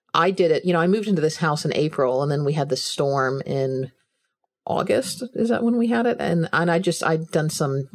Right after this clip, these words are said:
some renovations and some tweaks, and I just hadn't had a good time to do it. I went around before the storm, and I took pictures of everything.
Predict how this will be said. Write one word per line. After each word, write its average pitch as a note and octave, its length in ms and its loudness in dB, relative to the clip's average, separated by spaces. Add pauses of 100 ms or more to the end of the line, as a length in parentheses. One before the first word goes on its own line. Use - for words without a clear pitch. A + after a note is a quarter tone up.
(120)
some C#3 200 -8 (120)
renovations D#3+ 640 2
and C#3+ 120 -2
some C3+ 140 -4
tweaks, F3 380 0
and B2+ 80 0
I C3+ 100 0
just - 260 -4
hadn't D#3 240 -2
had D3+ 100 2
a C#3 40 -2
good D3 160 -2
time C#3 160 0
to C#3 60 -6
do E3 180 4
it. D3+ 120 0 (500)
I F#3+ 160 2
went A3+ 180 2
around E3+ 260 2
before D#3+ 300 0
the C#3 80 -2
storm, D3+ 500 -2 (720)
and D3 340 0
I D#3+ 120 2
took - 260 -6
pictures D3 420 -2
of - 80 -2
everything. C#3+ 640 -4